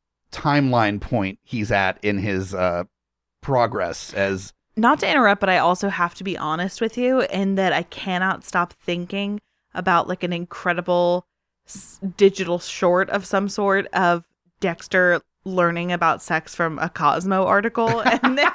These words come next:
Speaker 2: and then enacting that in the bedroom. I can't, I can't stop thinking about it.
Speaker 1: I'm just thinking, we just recently watched, uh, Man on the Moon,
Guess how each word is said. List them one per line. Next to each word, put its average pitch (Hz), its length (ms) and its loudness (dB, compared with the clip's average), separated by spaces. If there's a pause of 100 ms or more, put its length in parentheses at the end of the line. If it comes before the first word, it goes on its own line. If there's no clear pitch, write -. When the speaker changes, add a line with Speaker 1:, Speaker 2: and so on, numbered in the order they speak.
(440)
Speaker 2:
and 247 280 4
then 214 320 4 (140)
enacting 202 680 2
that 254 280 4
in 196 380 -4
the 220 80 2
bedroom. 202 520 2
I 214 160 0
can't, - 300 -2
I - 100 0
can't - 300 -4
stop - 200 -4
thinking 175 300 -4
about 156 240 2
it. 214 300 2
Speaker 1:
I'm 160 120 0
just 143 160 0
thinking, 139 380 0
we 135 140 4
just 123 280 0
recently 117 340 0
watched, 107 260 0
uh, 101 140 0
Man 110 180 0
on 107 80 0
the 95 80 -2
Moon, 98 360 -2